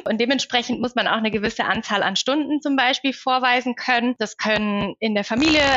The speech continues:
getätigte Stunden sein, Babysitten beim kleinen Bruder oder so. Es kann aber auch ein Praktikum gewesen sein zum Beispiel. Oder ich habe zum Beispiel Fußballkids trainiert früher, als ich, äh, auch noch ein bisschen <laughs> aktiver war. Sowas zählt da alles mit rein. Also das ist, äh, auch nicht so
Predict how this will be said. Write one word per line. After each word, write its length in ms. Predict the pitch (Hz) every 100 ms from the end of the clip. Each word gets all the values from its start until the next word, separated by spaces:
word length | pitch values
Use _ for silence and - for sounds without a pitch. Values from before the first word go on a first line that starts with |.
| -
getätigte 480 | 240 254 240 233 220
Stunden 360 | - 226 202 208
sein, 300 | 202 214 220
Babysitten 540 | 226 214 214 - 208
beim 300 | 196 208 214
kleinen 200 | - 208
Bruder 320 | 208 277 247 208
oder 260 | 208 208
so. 220 | 208 208 208 - - -
Es 60 | -
kann 180 | 208
aber 220 | 190 190 180
auch 180 | 190 214
ein 80 |
Praktikum 540 | 208 - - 240 262 233
gewesen 440 | 226 208 214 208 202
sein 280 | 202 202
zum 120 | - 196
Beispiel. 540 | 190 196 - 190 190 - - - -
Oder 360 | - 220 208 214
ich 100 | -
habe 100 | -
zum 140 | 214
Beispiel 300 | 202 202 214
Fußballkids 760 | - 277 - 220 214 240 -
trainiert 420 | - 240 226 233 -
früher, 260 | - 233
als 240 | 214 214 -
ich, 280 | 214 -
äh, 260 | 196 196 196 - - - -
auch 120 | 247
noch 120 | 262
ein 60 | 247
bisschen 280 | 247 269 247
<laughs> 0 |
aktiver 560 | 233 226 247 226 214
war. 240 | 196 196 196 - - -
Sowas 320 | 226 214 -
zählt 200 | 214 208
da 120 | 196
alles 280 | 202 202 -
mit 160 | 190 190
rein. 220 | 175 170
Also 200 | 185 185
das 180 | 190 -
ist, 240 | 196 -
äh, 260 | - 185 185
auch 140 | 196 202
nicht 220 | 208 -
so 260 | 202 202